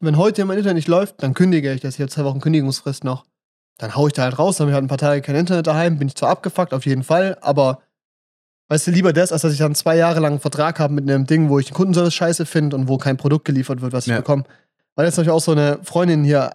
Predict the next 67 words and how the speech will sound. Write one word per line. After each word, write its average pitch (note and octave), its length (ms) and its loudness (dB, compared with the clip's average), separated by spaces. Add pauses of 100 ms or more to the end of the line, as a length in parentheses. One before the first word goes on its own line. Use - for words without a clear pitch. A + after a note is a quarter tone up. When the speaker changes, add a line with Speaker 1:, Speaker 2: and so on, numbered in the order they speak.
Speaker 1:
Anka, D3+ 220 0
es C#3 100 -2
war C#3+ 80 2
bei D3 120 2
ihr D3+ 100 4
auch E3 100 -4
im E3+ 80 -2
Umzug E3 320 0
so, D#3+ 100 0
dass C#3+ 200 0
halt C3+ 240 -2
die D3 80 0
einen B2+ 80 -4
Telekom-Vertrag C3+ 580 -2
gemacht C3 240 -2
hat, F#3+ 220 -2 (480)
aber D3+ 180 2
in D3 60 2
ihre C#3 140 0
Wohnung E3+ 180 4
halt D3 160 0
gar D3 80 4
kein C#3 140 -2
Telekom D3 440 0
reinbekommt, C#3 500 -2
weißt C3 220 -2
du? F#3+ 160 -4 (260)
Speaker 2:
Ja. A#2 160 0 (480)
Speaker 1:
Die D3+ 80 2
hat D3+ 60 2
dann C#3 80 2
halt C#3 120 2
diesen, C#3+ 220 0
ich D3+ 60 0
weiß D#3+ 80 4
nicht, D#3+ 80 4
ob C#3+ 80 0
die C#3 60 0
den C3+ 80 0
Vertrag C#3+ 280 -4
gezahlt G3 360 0
hat, D3+ 60 4
aber B2+ 120 2
den B2+ 100 -2
Router D#3 260 2
hat F#3 140 0
sie D#3+ 100 0
auf C3 100 0
jeden C3+ 120 0
Fall C3 100 -2
noch B2+ 140 -4
gehabt, D3+ 280 0
ich - 80 -14
vermute C3 340 -4
schon, E3+ 240 0
weißt B2+ 240 -4
du? F3 120 -2 (100)
Speaker 2:
Ja. A#2 180 -2 (180)
Speaker 1:
Die D3+ 60 4
muss D3 160 4
es C#3+ 80 2
mit D#3 140 4
so - 80 2
einem D3+ 100 4
Cube G3+ 320 2
arbeiten. B2 440 0
Auch - 220 2